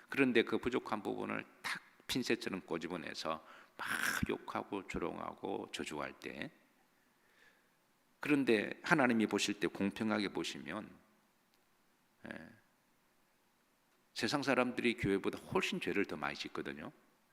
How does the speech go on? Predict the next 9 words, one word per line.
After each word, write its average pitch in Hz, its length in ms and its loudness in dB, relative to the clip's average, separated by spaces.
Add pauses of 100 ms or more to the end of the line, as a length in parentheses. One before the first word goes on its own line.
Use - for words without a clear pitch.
(380)
그들의 117 440 6
뒤에 107 260 10
있는 95 240 2
죄를 85 260 0
막 - 260 -10
까집-, 104 320 4 (400)
끄집어 110 320 2
보면은 76 600 -4 (1700)
비루하고 117 920 4